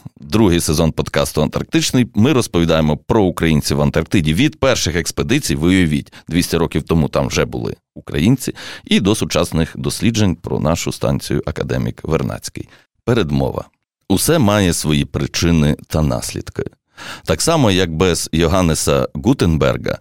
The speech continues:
не було би друкованих книг, так і без тисяч українських полярників совєтських часів в Україні не було би станції Академік Вернадський.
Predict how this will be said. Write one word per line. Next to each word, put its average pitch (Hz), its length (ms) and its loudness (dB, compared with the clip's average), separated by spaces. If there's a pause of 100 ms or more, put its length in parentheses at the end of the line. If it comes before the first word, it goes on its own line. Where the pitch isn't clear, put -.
(200)
не 80 140 0
було 80 260 2
би 69 120 0
друкованих 71 640 0
книг, 139 480 0 (420)
так 78 160 0 (240)
і 85 100 2
без 76 280 0
тисяч - 640 0
українських 87 580 0
полярників 80 640 0
совєтських 78 600 -2
часів - 540 -2 (400)
в 85 160 2
Україні 101 600 4
не 76 140 4
було 82 240 2
би 90 120 0
станції 76 720 0 (140)
Академік 69 600 -2
Вернадський. 73 680 -2